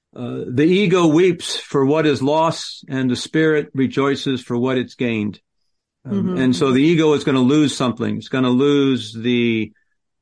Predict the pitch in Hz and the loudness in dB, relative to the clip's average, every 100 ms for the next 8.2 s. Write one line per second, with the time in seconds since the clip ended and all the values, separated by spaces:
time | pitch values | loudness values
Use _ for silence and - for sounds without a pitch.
0 | _ - 123 117 127 127 160 143 123 110 | _ -6 -2 0 -2 0 0 0 -2 -6
1 | 131 123 120 127 143 135 113 131 127 135 | -4 -4 -4 -2 -2 -2 -2 -4 -4 -4
2 | 147 151 143 135 - 151 151 151 135 120 | -4 -4 -4 -8 -6 -4 -2 -2 -2 -4
3 | 101 - _ _ _ _ _ _ _ _ | -6 -14 _ _ _ _ _ _ _ _
4 | _ - 165 175 107 175 175 135 104 104 | _ -4 -2 -2 -2 -4 -2 -4 -4 -4
5 | 110 120 - - _ _ _ _ _ 127 | -6 -8 -16 -20 _ _ _ _ _ -6
6 | 139 156 151 147 156 160 156 156 147 - | -2 0 -2 -2 -2 -2 0 0 -2 -2
7 | 135 120 107 175 175 156 160 170 165 151 | -2 -2 -2 -4 -2 -2 0 0 0 0
8 | 113 98 | -2 -6